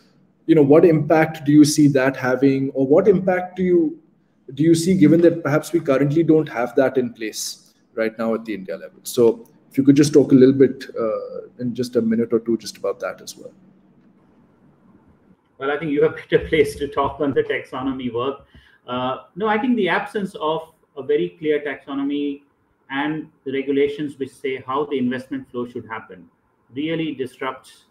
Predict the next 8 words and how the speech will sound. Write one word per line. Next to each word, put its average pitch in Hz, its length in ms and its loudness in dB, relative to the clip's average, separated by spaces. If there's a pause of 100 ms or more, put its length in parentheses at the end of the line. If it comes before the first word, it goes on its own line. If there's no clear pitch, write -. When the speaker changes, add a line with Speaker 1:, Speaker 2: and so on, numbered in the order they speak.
(320)
Speaker 2:
uh, 117 40 -10
the, 117 560 -10 (100)
the, 113 320 -10 (1160)
you 127 80 -8
know, 131 100 -6
the 135 100 -2
uptake 143 400 0
of 123 240 -8